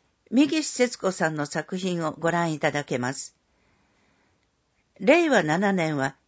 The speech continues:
節子生誕百二十周年の記念すべき年で、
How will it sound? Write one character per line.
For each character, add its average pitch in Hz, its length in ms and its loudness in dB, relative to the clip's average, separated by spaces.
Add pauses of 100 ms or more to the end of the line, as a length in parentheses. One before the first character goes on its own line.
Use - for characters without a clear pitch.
(200)
節 - 420 -2
子 170 160 0
生 247 240 2
誕 214 360 0 (100)
百 233 320 -2
二 311 180 2
十 285 160 -2
周 277 300 -2
年 170 300 0
の 143 160 -2 (200)
記 240 160 0
念 302 220 4
す 277 140 -6
べ 269 140 0
き - 120 -14
年 156 340 -6
で、 143 220 -2